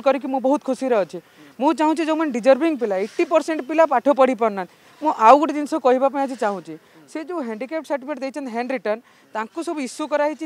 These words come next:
ଦୁଇ ହଜାର ତିନି, ଦୁଇ ହଜାର ଚାରିରୁ। ତାଙ୍କର ଏବେ ବୟସ ହେଇଥିବ ଅଠର କି ଉଣେଇଶ। ଯଦି ଆମେ ଏଇ ଅଠରରୁ ଦି-, ମାନେ ମାଇନସ୍ କରିଦେବା, ଦୁଇ ହଜାର ତିନି ମ-, ଇସ୍ୟୁ କରିଛନ୍ତି, ତାଙ୍କର ସେତେବେଳେ ବୟସ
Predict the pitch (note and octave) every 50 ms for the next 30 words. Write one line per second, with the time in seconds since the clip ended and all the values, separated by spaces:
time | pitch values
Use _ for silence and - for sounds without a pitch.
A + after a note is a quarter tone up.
0 | A#3 F#3+ A#3+ B3+ C#4 C#4 A#3+ D4 D4 D4 - - B3+ B3+ B3+ C#4 C#4+ D#4 D4 G#3+
1 | A#3+ B3 C4 C#4 C4+ - - B3+ A3+ G3+ F#3 D#3+ D#3 D#3 C#3+ _ _ _ _ _
2 | - - - G3+ G#3+ - - C#4+ D4 C#4+ C4+ D4+ C4+ G#3+ A#3 B3 C4 C#4+ - C#4+
3 | C#4 A3 - C4 D#4 C#4 A#3 A3+ - - C4+ C#4 C#4+ A#3 C#4+ B3 A#3+ A#3+ G#3+ F#3
4 | F3+ - F3 D#3+ _ - - - - - A#3 B3+ B3 D4 D4 D4+ D4+ C#4+ C#4 A3+
5 | G#3 - - - D4 D4+ D#4 D#4 A#3 G#3+ C4 C#4 C#4+ C4+ B3 B3+ C4+ C4+ C4 A#3+
6 | A3+ A#3 A#3+ C#4 C4 - - C4+ C4 A#3 D4 B3 A3+ A3 B3 _ _ _ _ -
7 | - G#3 F#3 A3 B3 A3+ C#4 C4+ - - C4 C4+ C#4 C4+ C4 B3+ B3+ - - C4+
8 | A#3 C4 A#3+ - A#3 A3 A#3 A3 - A3 G#3+ - D4 C#4+ - C4+ A3+ D4+ D4+ D4
9 | A3+ A3+ A#3 B3